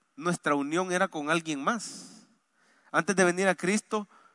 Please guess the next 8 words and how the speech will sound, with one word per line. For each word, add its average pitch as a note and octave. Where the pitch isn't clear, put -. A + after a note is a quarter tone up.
nuestra D#3
unión C#3
espiritual, F#3+
nuestro E3+
representante D#3
en C#3+
esta E3+
tierra G#3